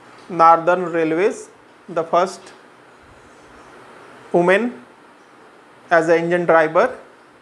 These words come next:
Understand? So she believed that she will get the prominent position in her life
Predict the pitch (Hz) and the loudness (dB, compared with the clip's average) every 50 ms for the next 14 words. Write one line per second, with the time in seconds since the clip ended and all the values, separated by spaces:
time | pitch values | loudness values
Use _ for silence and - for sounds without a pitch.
0 | _ - - 180 185 180 185 - 277 294 311 - - - - - - - - - | _ -14 -10 -8 -8 -8 -10 -10 -14 -14 -14 -16 -20 -20 -20 -20 -20 -20 -20 -20
1 | - - - - - - - - - - - - - - - - - - - - | -20 -20 -20 -20 -20 -20 -20 -20 -20 -20 -20 -20 -20 -20 -20 -20 -20 -6 0 2
2 | 233 240 240 - 269 269 247 262 269 269 214 190 214 202 214 254 247 - - - | 2 2 2 0 -4 -4 -4 -4 -4 -4 0 2 4 4 4 2 -2 -8 -20 -20
3 | _ _ _ _ _ _ _ _ _ _ _ _ _ _ _ _ _ _ _ - | _ _ _ _ _ _ _ _ _ _ _ _ _ _ _ _ _ _ _ -20
4 | - - - - - - - - - - 240 247 262 262 262 247 247 - - - | -20 -20 -20 -20 -20 -20 -16 -10 -4 0 0 2 2 2 0 -2 -6 -10 -20 -20
5 | - - - - - - - - - - - - 196 180 196 233 247 247 247 240 | -20 -20 -20 -20 -20 -20 -20 -20 -20 -20 -18 -14 -4 2 4 4 4 4 2 -4
6 | 240 - - - - - - _ - - _ _ _ _ _ _ _ _ _ _ | -6 -10 -18 -20 -20 -20 -20 _ -20 -20 _ _ _ _ _ _ _ _ _ _
7 | - - - - - - - - - - - - - - - - - - - - | -20 -20 -20 -20 -20 -20 -20 -20 -20 -20 -20 -20 -20 -20 -20 -20 -20 -20 -20 -20
8 | - - - - - - - - - - - - - - - - - - - - | -20 -20 -20 -20 -20 -20 -20 -20 -20 -20 -20 -20 -20 -20 -20 -20 -20 -20 -20 -20
9 | - - - - - - - - - - - - - - - - - - - 165 | -20 -20 -20 -20 -20 -20 -20 -20 -20 -20 -20 -20 -20 -20 -20 -20 -18 -12 -8 0
10 | 156 220 247 262 233 233 247 247 233 226 220 220 220 220 233 240 247 240 - - | 2 4 4 4 4 2 0 2 2 0 0 0 0 0 -2 -2 -4 -6 -8 -4
11 | 220 196 196 220 208 - - 202 175 180 - - 190 196 185 190 180 180 180 175 | -4 -4 -2 -4 -6 -4 -4 -6 -6 -6 -8 -8 -6 -2 0 0 2 2 2 2
12 | 175 180 190 190 - | 2 0 -2 -6 -8